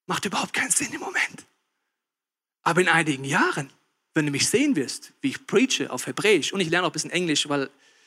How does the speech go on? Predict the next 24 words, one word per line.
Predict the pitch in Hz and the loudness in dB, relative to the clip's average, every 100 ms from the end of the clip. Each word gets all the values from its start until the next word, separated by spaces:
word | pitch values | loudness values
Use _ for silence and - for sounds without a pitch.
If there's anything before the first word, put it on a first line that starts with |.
| _ _ | _ _
mein | 139 | -4
Glaube | 135 151 165 160 | 0 2 2 0
für | 160 | -4
eine | 139 | -2
komplett | 143 143 196 - | -2 0 -2 0
hebräische | 180 170 170 170 | 0 2 2 0
Predigt | 165 160 156 | 0 2 2
ist | 151 156 | 0 -2
noch | |
nicht | 151 170 | -2 -2
so | 160 | -4
groß, | - 151 156 | 0 2 2
als | 151 143 | -2 -4
meine | 139 143 | -4 0
Lehrerin | 131 147 147 | 2 2 0
auf | 135 | -4
Hebräisch | 139 - 143 143 | -6 -4 0 0
gesagt | - 143 135 - | 0 -2 -2 -2
hat, | 131 - - _ _ - | -8 -8 -20 _ _ 0
„Also | 143 139 | 2 2
lesen | 135 151 247 285 254 | 2 6 8 6 4
wirst | 233 - 220 | 2 2 2
du | |
können, | 180 220 156 | 2 2 2